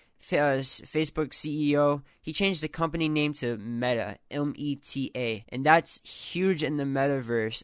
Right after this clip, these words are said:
And Bill Gates, he's another credible person people know about 'cause of Microsoft. And he said that he believes that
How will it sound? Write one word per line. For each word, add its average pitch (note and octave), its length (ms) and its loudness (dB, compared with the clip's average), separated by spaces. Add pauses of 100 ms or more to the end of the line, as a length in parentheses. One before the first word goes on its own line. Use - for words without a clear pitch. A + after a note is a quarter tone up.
(140)
And C3+ 400 -4 (340)
Bill F3+ 160 2
Gates, F3+ 400 2 (440)
he's F#3+ 140 -2
another F#3+ 320 4
credible C#3+ 320 0
person B2 380 -4
people B2+ 240 -6
know B2 140 0
about A2 300 -4
'cause D3+ 160 -4
of D#3 60 -4
Microsoft. C3 880 0
And D3+ 280 2
he E3 240 -2
said D3+ 440 4
that C3 260 2
he - 300 -4
believes D#3 600 2
that C#3 200 2